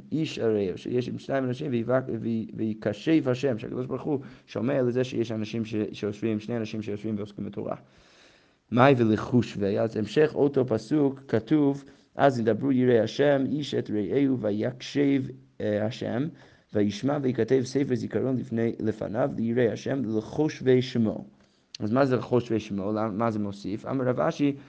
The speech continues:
"חשב אדם לעשות מצווה ונאנס, ולא עשאה, מעלה עליו הכתוב, כאילו עשאה". מעולה. מנין שאפילו אחד שיושב ועוסק בתורה,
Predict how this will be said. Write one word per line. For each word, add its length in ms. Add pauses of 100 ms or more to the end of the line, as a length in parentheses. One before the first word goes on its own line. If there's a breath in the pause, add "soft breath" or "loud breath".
(100)
"חשב 320
אדם 180
לעשות 220
מצווה 320
ונאנס, 640 (340 soft breath)
ולא 360
עשאה, 520
מעלה 440
עליו 220
הכתוב, 580
כאילו 560
עשאה". 380 (360)
מעולה. 300 (360 soft breath)
מנין 300
שאפילו 460
אחד 220
שיושב 400
ועוסק 200
בתורה, 580